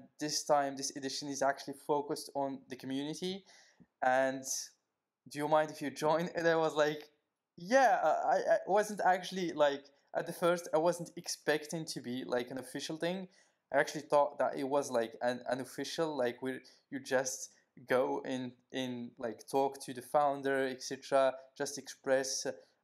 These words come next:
like, and get the idea of how close, like, uh, the developer community is with the, the higher ups at Shopify, which is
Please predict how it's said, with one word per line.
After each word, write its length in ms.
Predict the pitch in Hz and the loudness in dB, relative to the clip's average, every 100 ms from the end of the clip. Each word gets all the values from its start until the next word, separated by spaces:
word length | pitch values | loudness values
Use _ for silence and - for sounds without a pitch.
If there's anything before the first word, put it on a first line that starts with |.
| 147 | -4
like, 340 | 131 123 120 - - | 0 0 -4 -14 -6
and 320 | 131 127 127 - | -2 -2 -2 -10
get 160 | - 131 | -8 -8
the 100 | - | 0
idea 300 | 135 131 139 | 0 0 0
of 100 | 131 - | 0 2
how 240 | 135 131 - | 0 0 -4
close, 440 | 143 135 131 - | -2 -2 -2 -6
like, 260 | 127 117 117 - _ _ _ - | -6 -6 -8 -18 _ _ _ 0
uh, 220 | 123 117 | 2 0
the 60 | 123 | -4
developer 380 | 127 127 131 139 | 2 2 2 -4
community 480 | 139 139 139 135 135 | -6 -4 -4 -6 -6
is 320 | 139 135 135 135 | -2 -2 -2 0
with 320 | 139 139 - - | 0 0 -10 -4
the, 240 | 127 113 | -2 -2
the 60 | - | -4
higher 260 | 127 131 139 | -2 0 2
ups 200 | 151 160 | 0 -2
at 100 | 156 | -6
Shopify, 420 | 160 - 175 185 | -8 -2 0 0
which 160 | - | -2
is 120 | 135 | -8